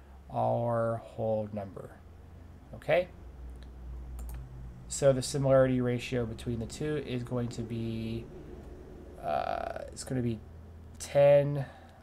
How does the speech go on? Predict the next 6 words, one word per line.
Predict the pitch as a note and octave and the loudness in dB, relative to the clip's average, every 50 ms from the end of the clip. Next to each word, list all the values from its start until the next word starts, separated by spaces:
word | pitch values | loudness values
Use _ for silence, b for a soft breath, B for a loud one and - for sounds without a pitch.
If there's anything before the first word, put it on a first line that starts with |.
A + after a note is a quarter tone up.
| - - - - - - - - - | -20 -20 -20 -20 -20 -20 -10 -4 -2
over | B2 B2 A#2 A2 A#2+ A#2 A2+ G#2 | 0 0 0 0 0 0 0 -2
four, | - - - - - - - - - - - D#3 D#3+ E3 E3 E3 E3 E3+ F3 E3+ E3+ - - b b b b b b b b b b - - - - - | -4 -10 -16 -18 -16 -16 -14 -14 -12 -4 2 4 6 6 6 8 8 6 4 4 0 -8 -18 b b b b b b b b b b -20 -20 -18 -6 -2
which | A#2+ A#2 A#2 - | -2 -2 -2 -4
simplifies | - - C3+ B2+ B2 - B2 A#2 - - A#2+ A#2 A#2 A#2 A2+ A2+ - | -4 -2 -2 -2 -2 -2 -4 -4 0 2 4 6 6 4 4 0 -4
to | - - - A#2+ A#2 A2+ A2 A2 A2 A2 G#2+ - - - - - - - - - - - - - - - - - | -8 -4 -2 -2 0 0 0 -2 -4 -4 -6 -10 -16 -20 -20 -20 -20 -20 -20 -20 -20 -20 -20 -20 -20 -20 -20 -20
five | - - - - B2 A#2 A#2 A#2 A#2 A#2 A2+ A2+ A2 | -20 -16 -2 0 2 4 4 6 6 6 6 4 2